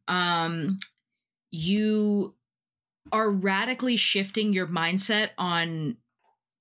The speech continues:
why you were the way that you were for so long. Uh,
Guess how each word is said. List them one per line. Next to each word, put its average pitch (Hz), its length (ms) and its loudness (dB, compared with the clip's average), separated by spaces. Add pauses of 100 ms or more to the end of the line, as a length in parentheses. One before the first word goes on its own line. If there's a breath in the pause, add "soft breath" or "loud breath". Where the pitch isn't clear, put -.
(140)
why 185 640 0
you 190 360 2
were 185 360 0
the 185 100 -2
way 175 160 2
that 175 120 -2
you 175 100 -2
were 165 480 0 (380)
for 202 140 0
so 190 180 -2
long. 147 340 -6 (500)
Uh, 170 360 2